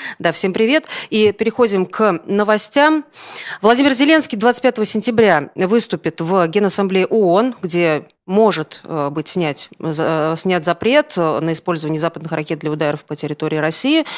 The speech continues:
А Великобритания пока что заявила, что, а, не будет, э, снимать этот запрет без согласия Соединённых Штатов. Об этом пишет и Политика, и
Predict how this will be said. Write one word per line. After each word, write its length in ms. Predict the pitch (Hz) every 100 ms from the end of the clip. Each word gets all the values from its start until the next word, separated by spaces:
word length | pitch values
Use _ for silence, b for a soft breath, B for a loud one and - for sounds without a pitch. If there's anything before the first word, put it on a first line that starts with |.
| B B
А 100 | 156
Великобритания 840 | 156 175 190 196 190 156 147 143 139
пока 260 | 147 -
что 120 | 143 -
заявила, 360 | 165 160 147
что, 360 | 143 - 143 139 B B -
а, 220 | 151 143
не 140 | 175
будет, 500 | 175 185 175 160 -
э, 100 | 151
снимать 320 | 151 165 156
этот 120 | 151 156
запрет 280 | 160 170
без 220 | 151 185 -
согласия 380 | 160 165 156
Соединённых 420 | 151 165 165 156 151
Штатов. 560 | - 240 285 269 - -
Об 180 | 151
этом 160 | 151 147
пишет 240 | 151 -
и 20 | -
Политика, 560 | 160 196 269 262 226
и 280 | 208 175 151